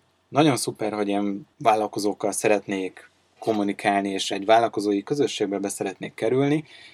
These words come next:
de hol vannak ezek a közösségek? Mert oké, hogy keresgelek és belépek ilyen-olyan Facebook csoportokba, de csomó halott csoport van, csomó hely remek, hogyha beírsz egy,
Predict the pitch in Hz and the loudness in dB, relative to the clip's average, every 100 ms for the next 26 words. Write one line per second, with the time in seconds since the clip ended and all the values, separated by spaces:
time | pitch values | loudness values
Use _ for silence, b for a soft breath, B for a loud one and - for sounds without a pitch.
0 | B B 123 117 110 113 - _ _ _ | B B 0 6 6 6 2 _ _ _
1 | - 131 123 127 139 156 156 156 160 233 | -4 0 2 2 2 2 2 2 0 2
2 | 156 98 - 95 92 92 - 107 127 - | 0 0 -2 -4 -4 -6 -4 -2 -2 -2
3 | 95 - 107 98 95 98 95 98 98 104 | -6 -2 0 0 0 -2 -2 -6 -2 -2
4 | 95 95 - 101 92 90 - 92 90 - | -2 -6 -4 -6 -6 -8 -4 -4 -6 -10
5 | - - 127 - 135 131 123 120 113 113 | -8 -2 -2 0 -2 0 2 6 6 4
6 | 113 - 117 95 92 92 117 135 - - | 0 -4 -4 -2 -2 0 0 0 -6 -8
7 | - - 131 - 127 127 127 - - 110 | -6 -2 -2 -2 -4 -2 -6 -6 -4 -2
8 | 101 101 101 101 104 101 - 98 - 101 | 0 0 0 0 0 -2 -2 -4 -2 2
9 | 107 95 - 92 | 4 2 0 -4